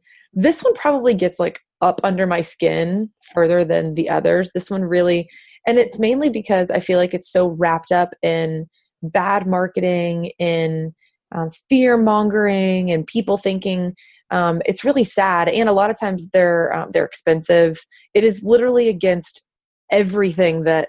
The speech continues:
um, we know to be true scientifically and, um, in the trenches, what we see, um, evi-, uh, from evidence from, from clients. What do you guys think about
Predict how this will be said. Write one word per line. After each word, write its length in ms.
um, 420
we 160
know 220
to 140
be 140
true 380
scientifically 1000
and, 480
um, 220
in 120
the 80
trenches, 440
what 100
we 80
see, 520
um, 220
evi-, 240
uh, 60
from 180
evidence 380
from, 320
from 160
clients. 580
What 100
do 60
you 60
guys 220
think 140
about 200